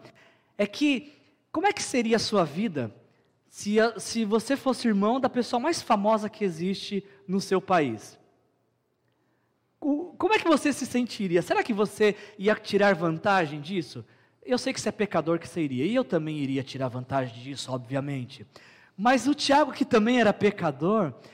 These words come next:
é interessante que quando ele escreve sua carta, ele não tira vantagem do fato de ser irmão de Jesus, do fato de ter dividido,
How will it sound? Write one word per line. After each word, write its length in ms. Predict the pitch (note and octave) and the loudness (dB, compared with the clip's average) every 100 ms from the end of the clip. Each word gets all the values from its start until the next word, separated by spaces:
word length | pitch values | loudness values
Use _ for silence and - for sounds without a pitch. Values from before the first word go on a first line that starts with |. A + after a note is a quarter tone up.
| - - | -12 -6
é 60 | |
interessante 560 | G#3 C4 B3 - C4 - | 0 2 2 0 -4 -6
que 100 | A#3 | -4
quando 240 | B3+ C4+ | -2 0
ele 80 | A#3+ | -2
escreve 420 | G3+ - G#3+ A3+ | -4 -4 -2 -2
sua 220 | G#3 F3+ | -2 -2
carta, 640 | D#3+ F3+ G3+ G#3+ - C#3+ A#2+ - _ - | -2 0 0 0 -2 -6 -8 -14 _ -2
ele 160 | G#3+ A#3 | 0 2
não 180 | B3+ | 0
tira 380 | A#3+ - C4+ C4+ | -2 -2 0 2
vantagem 840 | A3 G#3+ G3 A#3 A#3+ A#3+ G#3 A#3+ | 0 -2 0 2 4 2 -2 -6
do 140 | A3 G#3 | -6 -8
fato 480 | - A#3 A#3+ A#3+ G#3 | -2 2 2 0 -6
de 140 | G3 | -8
ser 340 | - - B3+ | -8 -2 2
irmão 420 | A#3+ G3+ F#3+ B3 A3 | 4 4 4 2 2
de 100 | E3+ | -2
Jesus, 580 | E3+ C3+ C3+ G#2+ - _ _ - _ - | -4 -4 -6 -8 -12 _ _ -20 _ -4
do 120 | G3 | -2
fato 400 | - A#3+ A#3+ A#3 | 2 2 2 -2
de 100 | G#3 | -6
ter 640 | - A#3+ A#3 A3 - - _ | -2 2 2 0 -8 -20 _
dividido, 960 | E3 A3 A3+ F3+ F3 B3 A3 B3 A#3+ | -8 -4 -4 -4 -2 -2 0 0 0